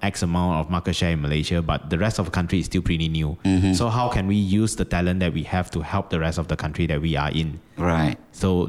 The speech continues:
Speaker 1: to channel this message down so that everyone work as a team,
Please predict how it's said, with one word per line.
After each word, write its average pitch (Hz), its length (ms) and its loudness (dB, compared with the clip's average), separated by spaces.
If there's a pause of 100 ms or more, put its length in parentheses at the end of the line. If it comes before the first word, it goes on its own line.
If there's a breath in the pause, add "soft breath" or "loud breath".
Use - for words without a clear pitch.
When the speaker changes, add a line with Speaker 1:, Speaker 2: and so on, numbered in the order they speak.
(120)
Speaker 1:
to 95 100 0
channel 113 340 2
this 110 180 0
message 98 460 0
down 92 320 2
so 110 200 0
that 92 280 -2
everyone 104 420 2
work 101 200 2
as - 160 -2
a 85 40 -4
team, 120 240 0